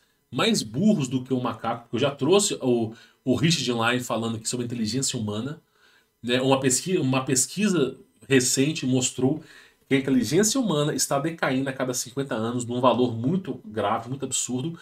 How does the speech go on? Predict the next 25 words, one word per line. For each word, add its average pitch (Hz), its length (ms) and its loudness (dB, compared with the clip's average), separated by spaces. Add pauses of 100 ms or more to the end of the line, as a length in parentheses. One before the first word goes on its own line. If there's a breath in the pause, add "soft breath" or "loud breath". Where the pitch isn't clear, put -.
(400 loud breath)
e 175 120 2
que 254 340 8
nós 175 160 4
já 208 100 8
estamos 214 440 4
ao, 214 120 8
ao, 175 220 4
ao 160 200 6
par 180 340 6
de 151 80 2
alguns 156 240 0
animais. 208 640 0 (340 soft breath)
Golfinho 165 680 4
é 131 80 0
muito 160 220 0
mais 202 140 2
inteligente 175 440 -2
que - 60 -14
o - 40 -8
ser 247 100 -4
humano 185 320 0
no 208 120 -2
ponto 139 260 -4
de 160 80 -4
agora, 185 440 0